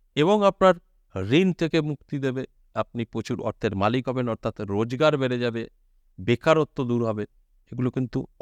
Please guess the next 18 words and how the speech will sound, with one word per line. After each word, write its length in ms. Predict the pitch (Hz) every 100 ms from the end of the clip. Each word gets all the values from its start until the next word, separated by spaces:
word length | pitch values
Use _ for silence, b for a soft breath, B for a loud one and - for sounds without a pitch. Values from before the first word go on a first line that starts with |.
| 117
অবশ্যই 420 | 113 120 - 156 -
আপনার 260 | - 101 -
সাথে 160 | 92
ঘটবে, 320 | 85 85 - _ _ _ _ _ _ _
আর 120 | 131 139 147
এগুলো 200 | 170 185 160
তখনই 300 | 135 196 202
ঘটবে 260 | 175 151
যখন 280 | 139 131 151 113
আপনার 280 | 123 139
মধ্যে 240 | 147 151 147
সেই 160 | 143 135
চাহিদাটা 520 | - 123 123 127 107 95 -
থাকবে। 260 | 85 82
চাহিদা 360 | 85 113 120 135
না 100 | 139
থাকলে 260 | 131 131 131
কিছু 240 | 117 101